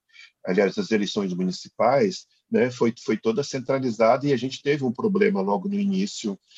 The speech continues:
né, do processamento. Esse é um movimento contrário do que a gente chama de edge computing,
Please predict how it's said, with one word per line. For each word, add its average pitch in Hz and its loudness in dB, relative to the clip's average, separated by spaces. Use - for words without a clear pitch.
né, 101 0
do - 0
processamento. 95 -4
Esse 110 -4
é 147 6
um 147 2
movimento 151 2
contrário 143 4
do 127 -6
que - -4
a 135 4
gente 127 -4
chama 135 -4
de 120 -6
edge 127 0
computing, 92 -6